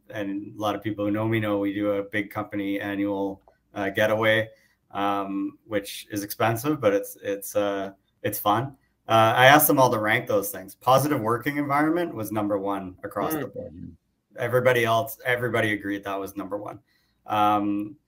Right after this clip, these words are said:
Speaker 1: number two was, uh, was equipment, was having reliable, good equipment to do their work. Um, then, then wages, you know, which I would expect wages to be up there, of course.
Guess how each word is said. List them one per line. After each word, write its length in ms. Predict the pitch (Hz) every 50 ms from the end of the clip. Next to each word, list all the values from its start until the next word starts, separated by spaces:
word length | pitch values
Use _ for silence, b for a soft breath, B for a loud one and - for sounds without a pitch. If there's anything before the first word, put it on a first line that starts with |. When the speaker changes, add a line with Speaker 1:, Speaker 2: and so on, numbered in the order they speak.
| _ _ _ - -
Speaker 1:
number 200 | 120 120 123 123
two 340 | 123 - - 151 147 131
was, 240 | 113 110 107 98 98
uh, 200 | 107 104 101 101 104
was 140 | 107 104 90
equipment, 420 | 90 - - 120 113 98 104 - - _ _ _ _ _ -
was 200 | 98 104 104 -
having 320 | 110 110 113 113 113 110
reliable, 640 | 107 107 104 104 104 101 107 107 104 98 104 107 104
good 220 | 98 - 104 101 98
equipment 500 | 98 - - 107 107 104 104 104 98 -
to 80 | 101 101
do 180 | 98 98 95
their 160 | 95 95 90
work. 340 | 90 98 98 - - - _ _ _ _ _ _ _ _ _ _ _ _ -
Um, 540 | 110 107 107 104 104 101 104 107 107 107 110
then, 280 | 120 123 123 123 120 -
then 180 | 139 135 139 113
wages, 500 | 113 107 101 - - - - - - _ _ _ _ _ _ _ _ -
you 80 | 104 101
know, 160 | 98 98 104
which 180 | 101 98 -
I 120 | 123 113 110
would 100 | 110 117
expect 400 | 107 - - 135 123 120 123 117
wages 340 | 113 110 104 101 107 104 -
to 80 | -
be 100 | - 104
up 160 | 98 95 - -
there, 140 | 117 123 131
of 120 | 123 -
course. 320 | - - - 127 135 -